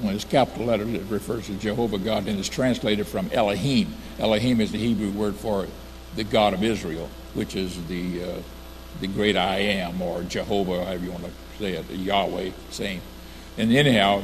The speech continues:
the God of the gods, gods is a little g, meaning it can be idols and so forth. And it says, "So, so he shall speak marvelous things against the God of gods," that is, the Elohim, the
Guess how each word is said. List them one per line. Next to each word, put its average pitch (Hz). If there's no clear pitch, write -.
the 107
God 120
of 131
the 104
gods, 101
gods 110
is 95
a 104
little 113
g, 98
meaning 101
it 101
can 92
be 95
idols 92
and 90
so 107
forth. 85
And 117
it 110
says, 120
"So, 120
so -
he 147
shall 120
speak 123
marvelous 123
things 123
against 110
the 110
God 123
of 98
gods," 95
that 104
is, 98
the -
Elohim, 110
the 95